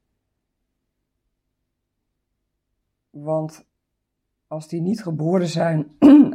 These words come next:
uit vreugde en speelsheid, dan belasten ze jou. En dat is niet de bedoeling.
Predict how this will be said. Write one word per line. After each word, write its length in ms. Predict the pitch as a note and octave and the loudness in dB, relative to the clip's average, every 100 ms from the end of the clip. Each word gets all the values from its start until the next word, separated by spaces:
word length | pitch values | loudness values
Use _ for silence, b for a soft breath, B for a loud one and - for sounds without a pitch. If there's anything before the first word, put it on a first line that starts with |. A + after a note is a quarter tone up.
| D#3 | -2
uit 120 | - | -4
vreugde 760 | - D#3+ D3+ E3+ G3 B3 D4 D4+ | -8 -4 0 -2 -4 -6 -4 -4
en 360 | D#3+ D3 - _ _ _ _ _ _ _ _ _ _ _ _ _ _ _ _ _ | -6 -8 -10 _ _ _ _ _ _ _ _ _ _ _ _ _ _ _ _ _
speelsheid, 1120 | _ - - - E3 E3+ F3+ F#3+ G#3 B3 - _ _ _ _ _ _ _ _ _ _ _ _ _ _ _ _ _ | _ -20 -20 -10 -6 -6 -8 -4 -4 -4 -8 _ _ _ _ _ _ _ _ _ _ _ _ _ _ _ _ _
dan 260 | - E3+ D#3+ | -10 -10 -6
belasten 480 | E3 A#3+ B3+ - | -4 -4 -6 -12
ze 160 | D#3 D3+ | -10 -6
jou. 440 | B2+ A#2 B2 C3+ _ _ _ _ _ _ _ _ _ _ _ _ - | -6 -6 -10 -14 _ _ _ _ _ _ _ _ _ _ _ _ -16
En 100 | D#3+ | -8
dat 200 | E3 E3+ | -8 -8
is 260 | D#3+ - | -12 -14
niet 200 | - F#3+ | -8 -6
de 80 | F#3+ | -6
bedoeling. 600 | D3+ D3 B3 C#3 B2 B2+ | -6 -4 -2 -2 -6 -10